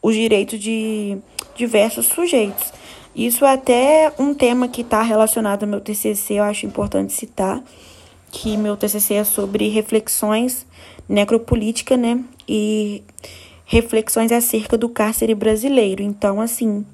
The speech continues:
é um tema super atual também, que como nessas pessoas que elas são deixadas, deixadas pra morrer, elas têm sido tra-, têm sido tratadas, né? É uma forma aí super de dominação política.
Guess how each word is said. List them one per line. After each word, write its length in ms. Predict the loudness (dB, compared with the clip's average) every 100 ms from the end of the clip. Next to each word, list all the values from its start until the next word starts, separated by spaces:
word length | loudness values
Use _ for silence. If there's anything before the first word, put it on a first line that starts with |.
| -20 _ -20 -20 -18 -2 2
é 80 |
um 120 | 4 6
tema 240 | 4 4
super 300 | -4 0 2
atual 420 | 2 4 4 4
também, 440 | 2 0 0 -2 -6 -14 -18 -20 -20 -20 -18
que 160 | -6 -6
como 480 | 2 4 4 0 2
nessas 420 | 4 4 0 2
pessoas 460 | 2 2 2 0
que 260 | -2 -2 2
elas 240 | 4 2
são 300 | 0 -4 -2
deixadas, 680 | 2 2 2 0 0 -2 -6 -8 0
deixadas 480 | 2 2 0 0
pra 140 | -2 -2
morrer, 320 | 0 0 0
elas 240 | 0 0
têm 180 | 0 -2
sido 260 | -2 -4 -6
tra-, 300 | -2 0 0 -6 _ _ _ -6
têm 140 | -4
sido 200 | -2 -6
tratadas, 720 | -2 0 0 0 0 0 -2 -4
né? 200 | -4 -6 -16 -20 -20 -20 -20 -6
É 80 | 0
uma 180 | 0
forma 360 | 2 0 2 0
aí 180 | 0 -2
super 320 | -4 0 0
de 100 | 0
dominação 640 | 0 0 0 -2 -2 -2
política. 600 | 0 0 0 -4 -10 -14